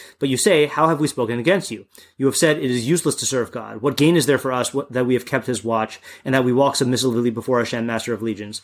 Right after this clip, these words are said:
So now we praise the wicked. Evildoers are built up. They have even tested God and escaped." Right? Then we have our pasuk. "Then those who, who fear Hashem spoke to one another, and Hashem listened and heard.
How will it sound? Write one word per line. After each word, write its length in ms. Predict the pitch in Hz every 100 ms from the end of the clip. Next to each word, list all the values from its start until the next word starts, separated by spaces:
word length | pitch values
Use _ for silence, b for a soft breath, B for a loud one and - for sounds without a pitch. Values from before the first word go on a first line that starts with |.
| B B B
So 160 | -
now 280 | 131 147 175
we 100 | 185
praise 240 | 165 156
the 80 | 135
wicked. 300 | 120 117 107
Evildoers 420 | 123 143 147 151
are 60 | 127
built 220 | 104 123
up. 180 | - -
They 80 | 131
have 100 | 123
even 180 | 139 123
tested 320 | 139 123 123
God 200 | 127 117
and 100 | 113
escaped." 400 | 107 110 101 _ _
Right? 120 | 117
Then 120 | 117
we 60 | 147
have 100 | 156
our 120 | 127
pasuk. 340 | 113 123 175 180 B B B B
"Then 140 | 147
those 160 | 170 175
who, 120 | 180
who 240 | 139 123 139
fear 200 | 156 156
Hashem 240 | 143 139
spoke 280 | - 151 147
to 80 | 143
one 100 | 135
another, 260 | 120 113
and 120 | 127 120
Hashem 260 | 113 123
listened 280 | 123 143 147
and 120 | 135
heard. 240 | 110 110